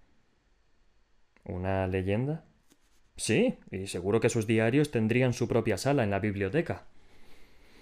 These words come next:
"No soporto a los aduladores", rezongó Alighieri tras fruncir el ceño. "Salid de aquí". Entonces se sentó en su tocador como si ya se hubieran marchado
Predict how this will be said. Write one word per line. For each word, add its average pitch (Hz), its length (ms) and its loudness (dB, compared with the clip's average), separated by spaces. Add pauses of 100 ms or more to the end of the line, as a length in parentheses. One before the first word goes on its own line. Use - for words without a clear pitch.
(420)
"No 110 460 6
soporto 107 640 4
a 92 60 4
los 95 200 0
aduladores", 92 720 0 (480)
rezongó 98 920 -2
Alighieri 95 600 0
tras - 240 -4
fruncir 98 380 -2
el 90 80 -2
ceño. 85 400 -8 (1000)
"Salid 117 320 4
de 107 80 6
aquí". 87 180 0 (1500)
Entonces 95 680 2
se - 140 -4
sentó 110 300 2
en 123 60 4
su 127 140 2
tocador 113 400 4
como 95 200 -2
si 95 180 -8
ya 90 160 2
se 107 160 -2
hubieran 101 340 2
marchado 92 520 -2